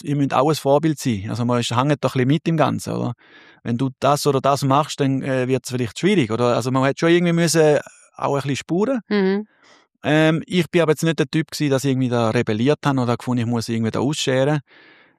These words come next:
Speaker 1: Ähm, ich, wir haben eigentlich in dem Sinn, oder ich gerade auch, haben das schon gesehen, was meine Eltern machen, das geschätzt. Und was für mich schon auch immer wichtig ist, im Sinn einerseits zu sehen, dass meine Eltern nicht nur den Glauben predigt haben,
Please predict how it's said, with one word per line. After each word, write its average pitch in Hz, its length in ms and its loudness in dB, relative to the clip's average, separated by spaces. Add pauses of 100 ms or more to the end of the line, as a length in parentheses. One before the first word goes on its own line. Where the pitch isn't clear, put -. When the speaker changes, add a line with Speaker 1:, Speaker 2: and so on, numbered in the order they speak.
(120)
Speaker 1:
Ähm, 117 420 -2
ich, 139 220 -4
wir 151 140 2
haben 170 80 2
eigentlich 175 200 0
in 160 40 -2
dem 160 140 2
Sinn, 151 180 -2
oder 131 140 2
ich 156 140 -2 (180)
gerade 143 260 2
auch, 139 100 2
haben 135 120 0
das 127 120 -2
schon 196 180 -2
gesehen, 165 280 0
was 180 120 -2
meine 160 160 0
Eltern 147 260 0
machen, 151 300 0
das 151 180 -6
geschätzt. - 440 -4 (580)
Und 151 120 -4
was 151 140 2
für 165 80 -2
mich 214 200 0
schon 202 140 2
auch 202 260 4 (360)
immer 180 260 2
wichtig 170 460 -2
ist, 160 360 -4 (180)
im 147 220 -4
Sinn 156 320 -2
einerseits 143 420 -2
zu - 80 -10
sehen, 143 220 0
dass 139 140 -2
meine 139 180 0
Eltern 139 280 0
nicht 151 120 -2
nur 151 120 0
den 139 80 0
Glauben 135 460 0 (120)
predigt 180 500 0
haben, 208 260 2